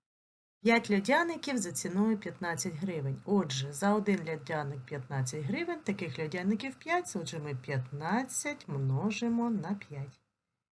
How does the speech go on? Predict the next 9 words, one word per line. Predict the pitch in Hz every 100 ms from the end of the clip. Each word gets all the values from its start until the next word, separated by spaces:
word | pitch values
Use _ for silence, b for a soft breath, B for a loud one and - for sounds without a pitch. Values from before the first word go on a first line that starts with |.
| _ _ _ _ _
Дорівнює | - 156 147 143 139 175 233 294 381 - _
сімдесят | - - 160 135 127 135 - - 160 233 262 - _ _ _ _ _ _
п'ять. | 156 170 156 131 _ _ _ _ _ _ _ _ _
В | 143
дужках | 151 214 - - 147 131 - _
гривень | 175 170 190 156 139 233 302 - _ _ _ _
і | 330 359
пояснення. | - 214 185 151 - 143 131 139 131 -
Вартість | 196 202 226 190 - 135 - -